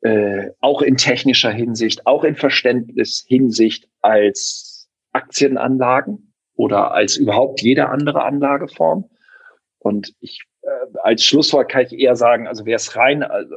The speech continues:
aus Anlage, also dann, dann gerne informieren, aber möglicherweise nicht zwingend das als Anlage nutzen. Oder wenn man's als Anlage nutzt, ja, man kann auch bei, bei bitcoin punkt de einfach Ethereum kaufen mit einem Sparplan.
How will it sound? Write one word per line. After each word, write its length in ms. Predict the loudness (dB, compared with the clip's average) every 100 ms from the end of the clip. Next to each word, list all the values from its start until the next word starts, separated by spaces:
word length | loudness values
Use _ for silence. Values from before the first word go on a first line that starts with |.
| -4
aus 220 | -4 -2
Anlage, 400 | -2 2 2 2
also 340 | 2 -2 -4 _ _
dann, 320 | -2 -2 -4 -2
dann 220 | -2 2
gerne 280 | 2 4 2
informieren, 580 | 0 0 2 4 2 2
aber 260 | 0 0
möglicherweise 760 | 0 -2 -4 -6 0 2 2 -2
nicht 300 | -6 -6 -8
zwingend 360 | -2 -2 -2
das 140 | -4 -2
als 160 | -2
Anlage 520 | 0 0 2 0 -2 -8
nutzen. 440 | -12 -14 -16 -20 _ _ -20 -20 _ _ _ _
Oder 240 | 0 2 4
wenn 120 | 4
man's 220 | 4 2
als 180 | 2 0
Anlage 480 | 0 2 4 2 2
nutzt, 320 | 0 -2 0
ja, 160 | 0 0
man 140 | 0
kann 180 | -4 -2
auch 120 | -2
bei, 300 | 2 2 2 2
bei 160 | 0
bitcoin 500 | 2 -2 0 0 0
punkt 40 | -2
de 320 | -8 -2 0
einfach 340 | 0 -4 -10 -12
Ethereum 580 | -16 0 4 6 4 2
kaufen 380 | 0 0 0 -4
mit 140 | -6
einem 80 | -4
Sparplan. 680 | -2 2 2 0 -4 -4